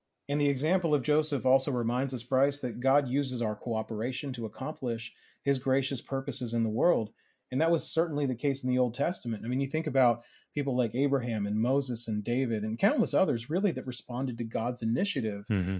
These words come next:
Speaker 1: And he worked through those people despite their many failings. And this goes back to what we were talking about kind of at the beginning, that God doesn't force people to obey him.
Speaker 2: Right.
Speaker 1: Right?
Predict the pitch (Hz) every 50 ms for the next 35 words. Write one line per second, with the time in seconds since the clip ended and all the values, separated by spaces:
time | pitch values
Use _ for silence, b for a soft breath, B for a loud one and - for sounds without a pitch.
0 | - - 127 143 165 160 156 170 160 151 - - - - 135 147 170 202 214 170
1 | 139 117 104 - - - 113 104 - 98 87 82 - - 117 110 - - - -
2 | 131 143 135 - 107 113 123 120 113 110 107 - - 143 190 202 131 95 85 85
3 | 95 - - - _ _ _ _ _ _ _ _ _ _ - 147 165 220 226 233
4 | 247 233 185 151 180 160 160 - - 143 147 135 139 143 135 135 127 - 139 127
5 | 127 123 - 123 127 113 120 113 107 - - _ _ _ _ - 143 135 123 113
6 | 117 - 104 101 104 104 117 113 104 92 - - - _ _ _ _ _ _ _
7 | _ _ 131 123 131 120 151 151 175 214 196 147 180 170 170 156 139 104 - -
8 | - - 147 139 143 139 139 - - 135 120 117 117 113 110 - - 113 104 101
9 | 98 98 107 104 98 98 - 104 90 - - - _ _ _ _ 104 98 101 101
10 | 98 101 - 120 131 135 131